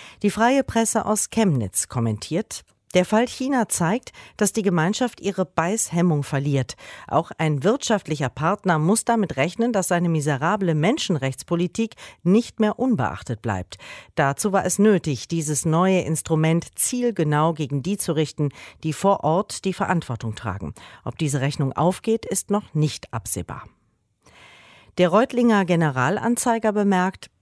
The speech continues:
„Verbessern wird sich die Lage der Unterdrückten im Reich der Mitte durch die gestern beschlossenen E-U-Sanktionen freilich nicht, denn sie treffen nur einige wenige Personen. Es geht lediglich um Symbolpolitik.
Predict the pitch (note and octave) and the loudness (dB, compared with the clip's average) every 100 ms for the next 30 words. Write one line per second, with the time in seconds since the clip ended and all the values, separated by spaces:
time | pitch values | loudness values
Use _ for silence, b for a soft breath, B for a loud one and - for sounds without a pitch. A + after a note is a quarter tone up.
0 | _ - - G3 F#3 D4 E4+ C4+ G#3+ G3 | _ -14 -2 0 2 0 0 0 2 0
1 | - G3 - G3+ F3 F3 G#3+ G3 F3 E3 | -4 -8 -4 -4 0 0 2 2 0 0
2 | E3+ E3 D#3 D#3 A#3+ - F#3 F3 D3+ D#3 | 0 -2 -2 -2 -2 -4 -4 -2 0 -2
3 | C#3+ D3+ G3 - D#3 D#3 G3 F#3+ D#3+ C#3 | -2 -2 -2 -2 0 0 0 0 0 -4
4 | C3+ B2+ - B2+ - D3+ D3 - D#3 - | -6 -8 -4 -4 -2 -4 -4 -2 -2 0
5 | E3 D#3+ E3 - G3 F#3 E3+ - F#3+ F3 | -4 -4 -6 -4 0 0 0 0 2 4
6 | E3+ D#3+ B B - E3+ D3+ B2+ A#2 D3 | 2 0 B B -6 -2 0 -2 -4 0
7 | D3 - - B B B - C#3 C#3+ C#3 | 0 -2 -16 B B B -2 0 0 -2
8 | C#3+ - F3+ - D#3+ D3+ - D#3+ E3+ D3 | -4 0 0 0 0 0 0 0 0 0
9 | D3 C3+ F#3 D3 B2 A2 A#2 G2+ F#2+ D2 | 0 4 4 4 0 -4 -4 -4 -6 -10
10 | - _ _ B B B B - G3 B3 | -12 _ _ B B B B -4 -2 0
11 | B3+ G#3+ A#3 B3 - A3+ - G3+ G3 G#3+ | 0 2 2 2 -2 -4 0 0 2 2
12 | G3+ B3+ B3+ - A#2 G2 - - - | 4 4 4 2 -4 -6 -8 -12 -14